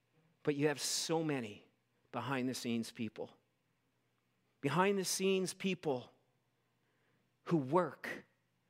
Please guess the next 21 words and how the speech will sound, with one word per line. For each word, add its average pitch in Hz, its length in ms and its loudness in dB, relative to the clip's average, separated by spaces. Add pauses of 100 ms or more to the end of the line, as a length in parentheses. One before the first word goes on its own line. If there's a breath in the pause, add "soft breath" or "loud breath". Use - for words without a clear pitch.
(380)
and 117 120 -4
pray 170 500 0 (440)
and 120 100 -6
sacrifice - 1000 -4 (680)
with - 180 -2
sweat - 600 -4 (500)
and 120 140 -2
tears, 175 720 0 (520)
who 139 220 0
give 185 220 6
of 160 180 -2
themselves 156 680 -2
and 135 140 -2
give 175 200 6
of 151 200 4
resources 139 680 2
and 113 160 -2
give 185 180 6
of 185 160 -2
their 175 120 2
talents. 151 680 -2